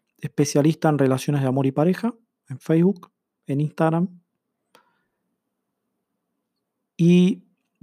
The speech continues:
tienes la posibilidad de unirte al grupo de wa-, de, de Facebook, Cómo amar sin perder la libertad. Así que te dejo con esto, nos encontramos la próxima.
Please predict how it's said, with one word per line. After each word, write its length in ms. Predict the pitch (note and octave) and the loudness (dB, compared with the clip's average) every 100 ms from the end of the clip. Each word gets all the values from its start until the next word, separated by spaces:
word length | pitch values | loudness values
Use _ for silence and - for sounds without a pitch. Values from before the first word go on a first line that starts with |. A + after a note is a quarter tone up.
| - | -6
tienes 240 | D#3 D3+ | -2 0
la 80 | C#3+ | -2
posibilidad 520 | C3+ B2+ C3+ C#3 D3+ | -4 -4 -2 0 2
de 220 | D3+ D3+ - | 2 0 0
unirte 500 | C#3 C#3+ C#3+ C#3+ D3+ | -4 -2 -4 -4 -4
al 400 | D3 C#3+ C#3+ C#3 | -4 -6 -8 -6
grupo 280 | C#3 C#3+ C#3 | -4 -2 0
de 40 | |
wa-, 180 | C3+ D#3 - | -2 -4 -6
de, 460 | C#3+ D3 C#3+ C#3 | -6 -4 -6 -6
de 120 | C3 | -8
Facebook, 480 | B2+ F#3 F#3+ A#3 - _ _ _ | -2 2 2 0 -6 _ _ _
Cómo 260 | D#3+ D#3+ D3 | -2 0 0
amar 260 | D3+ F3 | 0 -2
sin 280 | F3 D#3 D3 | -4 -6 -4
perder 300 | C#3+ C3+ D3 | -4 -2 0
la 140 | D3 | 0
libertad. 500 | C3+ B2+ A#2+ A2+ A2+ - _ _ _ _ _ _ _ _ _ _ _ _ - _ _ _ _ _ _ _ _ _ _ _ _ _ _ _ _ _ - - _ _ _ _ _ _ _ | 0 -2 -4 -8 -16 -18 _ _ _ _ _ _ _ _ _ _ _ _ -20 _ _ _ _ _ _ _ _ _ _ _ _ _ _ _ _ _ -20 -20 _ _ _ _ _ _ _
Así 240 | D3 C#3 E3 | -6 -4 -2
que 140 | D#3+ | 0
te 140 | D#3+ | 2
dejo 240 | F#3 F3+ G3+ | 2 2 0
con 160 | G3+ | 2
esto, 420 | G#3 - A3+ A#3 - _ _ _ _ D#3 | 2 0 -6 -6 -12 _ _ _ _ -4
nos 240 | D#3 - | -2 -2
encontramos 640 | D#3 C#3+ D3 D3 D#3 C#3+ | -4 -2 -2 -2 -2 -2
la 140 | C#3+ C#3+ | -2 -2
próxima. 600 | E3 E3+ F3 E3+ F3+ | -4 -4 -2 -2 -2